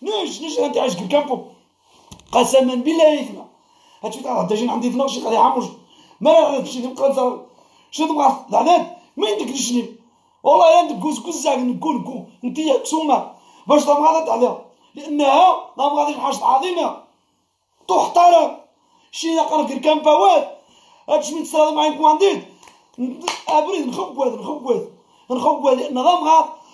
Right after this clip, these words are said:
محترمة مقدسة. إنها عظيمة. لا مغاد تبقى نتصور شي السلام قيو. ما يكاشين الدين. نخشي القوم. هاتشي كيتصور مغاد السلام قيو. مين يعني غير ما يدير؟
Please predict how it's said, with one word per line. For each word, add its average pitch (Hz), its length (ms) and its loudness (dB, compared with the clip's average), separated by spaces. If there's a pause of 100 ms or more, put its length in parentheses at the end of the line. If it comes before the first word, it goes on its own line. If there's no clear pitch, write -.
محترمة 285 1040 2
مقدسة. 262 840 -4 (480)
إنها 294 500 2
عظيمة. 302 720 2 (500)
لا 330 220 4
مغاد 320 280 -2
تبقى 311 120 -6
نتصور 320 300 2
شي 302 80 -2
السلام 285 480 0
قيو. 359 400 4 (800)
ما 349 100 -4
يكاشين 302 560 -4
الدين. 392 500 2 (320)
نخشي 359 300 -4
القوم. 392 440 2 (300)
هاتشي 302 180 0
كيتصور 339 540 -2
مغاد 330 220 0 (260)
السلام 269 440 0
قيو. 233 280 -8 (840)
مين 392 160 4
يعني 339 260 4
غير 392 260 2
ما 403 60 2
يدير؟ 302 420 0